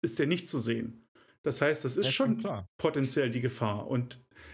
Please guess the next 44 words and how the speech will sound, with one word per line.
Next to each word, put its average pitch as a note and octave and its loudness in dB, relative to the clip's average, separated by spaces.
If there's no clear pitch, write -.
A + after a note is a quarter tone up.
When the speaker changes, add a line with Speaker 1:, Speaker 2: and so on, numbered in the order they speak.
Speaker 1:
ich - 0
würd F3+ 2
schon G3+ 2
gern F3+ 2
wissen, A3 2
wer C3 2
wirklich C#3+ -2
mit D3 -2
mir C#3+ 2
hier C#3 2
unten C3 0
ist. - -2
Und D#3+ -2
nicht, - -2
mich E3+ 0
interessiert G3+ 2
die, F3+ 2
wer D3+ 4
im B2+ 2
zweiten C3+ 0
Stock C3+ -2
da C3+ 2
oben B2 2
kämpft. A2+ -2
Speaker 2:
Aber A2 -2
das D3 -4
wie, D3 -4
oder C3 -4
für C3+ -4
mich D#3+ -6
ist B2 -4
es A2 -12
so, C3+ -4
dass B2 -4
jetzt - -4
hab C#3+ -2
ich - -10
alle C#3+ 0
Infos. G#2+ -8
Ich - -10
hör C#3 0
den A#2+ -6
über F#3+ -4
mir, G#3+ -6